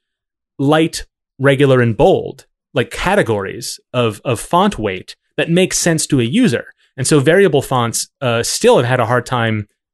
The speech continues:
getting any kind of traction amongst users.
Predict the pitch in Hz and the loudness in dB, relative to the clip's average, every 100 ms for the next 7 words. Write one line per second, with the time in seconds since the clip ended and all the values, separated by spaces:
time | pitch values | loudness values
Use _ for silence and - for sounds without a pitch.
0 | _ 139 131 139 135 127 120 113 135 110 | _ 0 0 0 -2 0 0 0 -2 -2
1 | - 180 - - 113 110 104 - 180 165 | -2 -2 -2 -2 -2 -2 -6 -4 -2 0
2 | 110 - - | -4 -10 -14